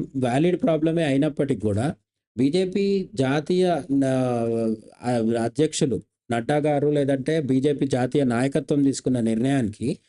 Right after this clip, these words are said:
హైకమాండ్ నిర్ణయానికి బీజేపీలో తిరుగుండదు. ఎవరికి నచ్చినా నచ్చకున్నా దాన్ని ఫాలో అవుతారు. ఎందుకంటే ఆ బీజేపీలో ఆర్ఎస్ఎస్ తాలూకు, ఆర్ఎస్ఎస్ నుంచి వచ్చిన వాళ్ళందరూ ఉంటారు కాబట్టి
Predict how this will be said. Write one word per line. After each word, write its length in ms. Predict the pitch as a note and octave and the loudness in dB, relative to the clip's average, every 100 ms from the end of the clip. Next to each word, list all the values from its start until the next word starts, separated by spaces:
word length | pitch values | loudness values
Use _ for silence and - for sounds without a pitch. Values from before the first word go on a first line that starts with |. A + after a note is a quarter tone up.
| _ _ B2 | _ _ -4
హైకమాండ్ 440 | B2+ E3+ E3+ E3+ | -2 0 2 0
నిర్ణయానికి 520 | D#3 C#3+ D3 C#3 C#3 | 0 0 0 0 0
బీజేపీలో 760 | F3+ D3 D3+ E3+ F3 E3+ F3 F3 E3+ _ | -2 -2 -2 -2 0 0 0 -4 -10 _
తిరుగుండదు. 500 | D#3 E3+ F3+ A#2+ - - _ _ A#2+ | 0 2 2 0 -2 -12 _ _ -2
ఎవరికి 300 | C#3+ D#3+ F3 | 0 0 0
నచ్చినా 320 | E3 - F3 | -2 -2 -2
నచ్చకున్నా 500 | E3+ C#3+ E3 E3+ F3+ | -2 -2 -2 -2 0
దాన్ని 240 | F#3 F3 | 0 -2
ఫాలో 300 | D#3+ D#3 E3+ | 0 0 2
అవుతారు. 260 | D#3+ - A#2+ | 0 0 0
ఎందుకంటే 480 | C3+ D3+ D3+ G3 G#3+ | 0 0 -2 0 0
ఆ 100 | F#3 | -2
బీజేపీలో 840 | B2 C3 A#2+ C3+ D#3 D#3 D3+ E3+ | -2 -4 0 0 0 0 0 2
ఆర్ఎస్ఎస్ 600 | D#3+ C#3 D3 - D3+ - | 2 2 0 0 -4 -2
తాలూకు, 400 | C#3 C3+ C#3 C3+ | 0 2 0 -2
ఆర్ఎస్ఎస్ 520 | B2 C#3+ C#3 D3 - | 0 -2 -2 -4 -2
నుంచి 180 | C3 C3+ | -2 -2
వచ్చిన 220 | B2+ C3+ | 0 0
వాళ్ళందరూ 480 | C3 C3 B2 B2+ C3+ | 2 0 0 0 0
ఉంటారు 260 | A#2+ C3 | 0 0
కాబట్టి 400 | B2 A2+ A2+ - | 0 -2 -2 -4